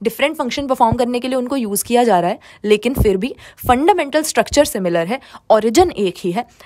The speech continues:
ऐसे स्ट्रक्चर्स को हम होमोलोगस स्ट्रक्चर्स कहते हैं। तो होमोलोगस स्ट्रक्चर मतलब कि ओरिजिन एक ही है, हमारी एनाटॉमी में सिमिलैरिटी है, लेकिन फंक्शन अब अलग-अलग हो चुका है,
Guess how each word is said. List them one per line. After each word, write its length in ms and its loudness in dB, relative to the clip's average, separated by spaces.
ऐसे 280 0
स्ट्रक्चर्स 500 -6
को 240 -12
हम 200 -6
होमोलोगस 520 2
स्ट्रक्चर्स 420 2
कहते 260 -4
हैं। 80 -14
तो 220 4
होमोलोगस 460 4
स्ट्रक्चर 300 0
मतलब 420 2
कि 280 -4
ओरिजिन 380 2
एक 260 -4
ही 160 2
है, 140 0
हमारी 420 2
एनाटॉमी 520 2
में 100 0
सिमिलैरिटी 580 0
है, 100 -2
लेकिन 260 -2
फंक्शन 440 -2
अब 260 0
अलग-अलग 440 2
हो 160 -6
चुका 260 -6
है, 160 -4